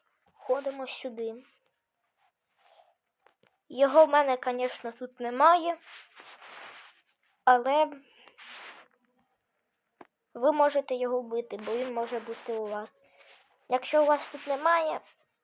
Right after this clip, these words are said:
трохи зачекайте, якщо не буде, можете ходити по сервакам. І після того, як ми його вбили, ми вертаємось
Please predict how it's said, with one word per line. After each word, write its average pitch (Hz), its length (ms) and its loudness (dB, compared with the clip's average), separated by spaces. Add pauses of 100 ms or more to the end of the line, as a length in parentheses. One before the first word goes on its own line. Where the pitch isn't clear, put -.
(120)
трохи 294 380 2
зачекайте, 269 640 -2
якщо 269 380 -4
не 262 140 -4
буде, 285 340 -2
можете 262 600 -2
ходити 233 480 -6
по 240 260 -8 (840)
сервакам. 247 800 -4 (1900)
І 262 60 -12
після 311 340 -2
того, 285 340 4
як 247 240 -4
ми 247 120 -8
його 247 220 -6
вбили, 320 480 2
ми 285 340 0
вертаємось 285 840 0